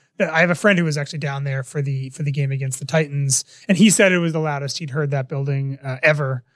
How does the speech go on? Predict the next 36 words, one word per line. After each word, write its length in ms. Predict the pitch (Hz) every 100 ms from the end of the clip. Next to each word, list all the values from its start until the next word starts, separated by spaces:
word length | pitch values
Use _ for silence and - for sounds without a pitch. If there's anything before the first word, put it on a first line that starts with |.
| _ _
Uh, 280 | 151 127 123
so 200 | - 196
yeah, 200 | 180 160
I 80 | 160
think 160 | 190
there's 160 | 214 220
gonna 140 | 170
be 180 | 147 147
a, 100 | 135 139 147
my 200 | 151 175
guess 260 | 156 143 147
is 100 | 139
it's 140 | 135
gonna 160 | 147 131
be 240 | 135 135 -
loud 480 | 170 165 202 214 208
and, 340 | 165 165 160
and 140 | 165
so 180 | 156 156
the 140 | 151 170
Jaguars 320 | 196 175 165
don't 180 | 180 139
host, 300 | 165 143 -
as 120 | 139
you 60 | 139
can 120 | 147
imagine, 320 | 135 123 131
don't 140 | 170
host 200 | 160 160
playoff 280 | - 143 131
games 400 | 143 135 131 - _ _ -
all 140 | 180
that 180 | 185 160
<laughs> 0 |
often. 460 | 240 - 233 - 233
So 460 | - 202 180 156